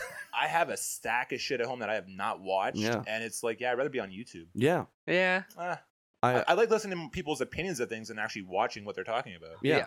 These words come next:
Speaker 3: I'm not gonna lie. A lot of the time, it'll be see something on YouTube
Speaker 2: Mm.
Speaker 3: of a review of a
Speaker 2: Uh-huh.
Speaker 3: movie I haven't watched, and then I'll be like,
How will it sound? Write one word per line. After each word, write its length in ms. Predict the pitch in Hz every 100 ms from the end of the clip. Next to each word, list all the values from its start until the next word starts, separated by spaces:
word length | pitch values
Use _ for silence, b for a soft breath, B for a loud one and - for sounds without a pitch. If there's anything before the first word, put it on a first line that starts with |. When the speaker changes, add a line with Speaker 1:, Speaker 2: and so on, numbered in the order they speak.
| -
Speaker 3:
I'm 100 | 135
not 160 | 151 147
gonna 160 | 147
lie. 180 | 117 127
A 80 | 135
lot 180 | 113 120
of 80 |
the 60 | 123
time, 320 | 120 113 123
it'll 120 | 127
be 220 | 104 110 98
see 240 | - 117
something 380 | - 123 135 131
on 160 | 123
YouTube 540 | 123 127 - 139 143 135
Speaker 2:
Mm. 100 | 117
Speaker 3:
of 180 | 107 117
a 60 |
review 400 | 123 120 120 131
of 80 | 127
a 40 |
Speaker 2:
Uh-huh. 100 | - 131
Speaker 3:
movie 160 | 135
I 60 | 127
haven't 180 | 131 127
watched, 280 | 127 139 -
and 160 | 110 113
then 160 | 123
I'll 140 | 117 104
be 160 | 107
like, 240 | 98 92